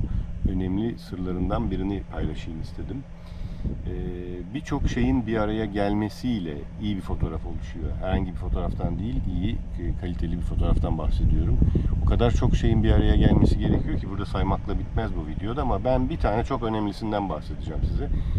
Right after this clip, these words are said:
Yaban hayatı için tabii ki. E,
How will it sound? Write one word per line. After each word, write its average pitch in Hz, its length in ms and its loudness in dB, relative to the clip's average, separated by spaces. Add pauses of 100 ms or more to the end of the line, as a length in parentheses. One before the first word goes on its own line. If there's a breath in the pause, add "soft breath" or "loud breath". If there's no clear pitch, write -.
(140)
Yaban 107 240 4
hayatı 80 400 2
için - 240 0 (600 loud breath)
tabii - 220 -2
ki. - 180 -2 (580 loud breath)
E, - 80 2